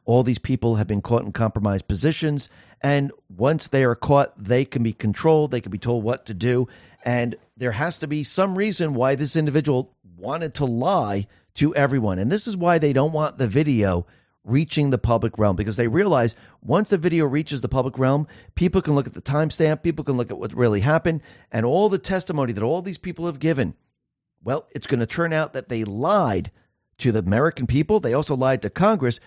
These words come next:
which means they're gonna go to jail. And why would someone lie? That's what the American people are gonna wonder.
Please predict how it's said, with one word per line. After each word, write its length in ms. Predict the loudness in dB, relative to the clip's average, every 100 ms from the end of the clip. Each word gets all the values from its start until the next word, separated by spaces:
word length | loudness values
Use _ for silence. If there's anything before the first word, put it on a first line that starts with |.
| -6
which 220 | -4 0
means 320 | 0 0 -2 _ -20
they're 300 | 0 4 4
gonna 200 | 4 2
go 220 | 4 4 4
to 140 | 2
jail. 640 | -2 -2 0 0 -2 -8 _ _ _ _ _ _ _ _ _
And 240 | -2 0 2
why 300 | 2 2 2
would 240 | 0 0
someone 360 | 2 2 2 2
lie? 280 | 2 2 0
That's 180 | -2
what 80 | -6
the 80 | -2
American 320 | 0 0 0
people 240 | -2 0 0
are 40 |
gonna 140 | 0
wonder. 380 | 2 2 2 0